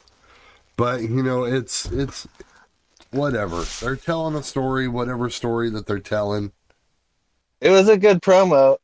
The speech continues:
Speaker 2: A couple times I got caught up, especially <laughs> when, when he started naming off the greats that he was
Speaker 1: <laughs>
Speaker 2: comparing himself to. And I was like, "Dude, you need to calm down." <laughs> I was like,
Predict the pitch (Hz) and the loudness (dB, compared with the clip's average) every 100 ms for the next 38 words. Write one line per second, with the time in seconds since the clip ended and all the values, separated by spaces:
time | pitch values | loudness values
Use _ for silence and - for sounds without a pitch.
0 | - 139 - 170 175 160 185 160 151 156 | -4 -4 2 2 2 2 4 4 4 4
1 | 156 151 156 135 - 151 156 147 95 135 | 6 6 2 2 0 6 6 6 2 -16
2 | - - 160 - 156 151 151 - - - | -4 4 4 6 6 6 4 -2 -20 -20
3 | - - 170 165 185 156 156 - 170 156 | -10 -4 0 2 2 4 2 6 6 6
4 | 147 151 160 156 151 143 127 120 151 156 | 4 2 4 4 2 4 2 6 6 4
5 | - 127 127 139 143 143 135 127 - _ | 0 0 2 2 4 6 6 2 -8 _
6 | - - - 135 165 139 _ _ _ 151 | -20 -12 -6 -4 -4 -6 _ _ _ 0
7 | 135 156 165 180 147 131 143 123 - 143 | 4 6 6 6 0 4 6 6 4 4
8 | 147 147 143 135 127 - 170 202 190 147 | 6 4 4 2 0 0 4 6 8 6
9 | 120 113 - - _ _ _ _ _ 165 | 4 -2 -14 -20 _ _ _ _ _ 0
10 | 202 160 - 139 131 123 160 208 196 139 | 2 2 2 2 4 4 4 2 0 -4
11 | 127 _ _ _ - - 220 - 165 175 | -8 _ _ _ -10 0 2 2 4 6
12 | 160 151 | 4 0